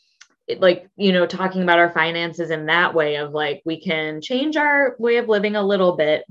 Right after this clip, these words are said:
but we're, we'll be saving on childcare. And I know not everyone has that opportunity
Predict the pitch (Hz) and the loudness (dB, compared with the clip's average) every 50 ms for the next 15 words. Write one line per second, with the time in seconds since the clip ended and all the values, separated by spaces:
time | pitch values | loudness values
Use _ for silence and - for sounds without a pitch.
0 | - - 170 160 - - - 180 175 175 170 165 - 185 175 175 185 180 - - | -2 2 2 2 2 0 -4 -2 0 2 2 2 2 0 2 2 0 0 0 2
1 | 190 190 185 180 175 165 156 156 151 - 156 151 135 131 135 135 _ - - 90 | 4 4 4 4 2 -2 -4 -6 -6 -4 -4 -4 -2 -4 -6 -8 _ -8 -8 -6
2 | - - 180 170 175 180 185 185 185 180 180 175 170 170 165 160 156 156 151 156 | -2 0 0 2 2 2 2 2 4 4 4 2 2 2 0 -2 -4 -4 -4 -4
3 | 156 151 - 156 151 151 147 147 - 156 151 - 160 156 156 151 139 147 147 147 | -4 -4 -4 -4 -2 -2 -2 -4 -4 -6 -8 -8 -10 -8 -8 -8 -8 -8 -8 -8
4 | 147 | -10